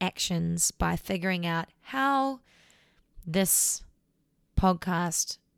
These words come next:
is gonna fully fit into my life. I wanna keep on doing it. I would love to hear from you in terms of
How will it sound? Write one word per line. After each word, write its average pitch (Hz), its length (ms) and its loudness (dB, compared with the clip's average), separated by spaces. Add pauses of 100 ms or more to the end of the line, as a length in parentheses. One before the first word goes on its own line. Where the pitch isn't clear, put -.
is 175 160 -2
gonna 175 220 -4
fully 175 340 -2
fit - 320 -6
into 160 240 -4
my 160 140 -2
life. - 520 -8
I 165 60 0
wanna 175 180 0
keep 185 220 -4
on 175 160 0
doing 185 260 4
it. - 300 0 (680)
I 165 540 0 (100)
would 170 240 -4
love 185 640 2
to 214 120 -6
hear 190 300 -2
from 180 300 -4
you 165 460 0 (360)
in 170 200 -2
terms 165 400 -2
of 165 500 -6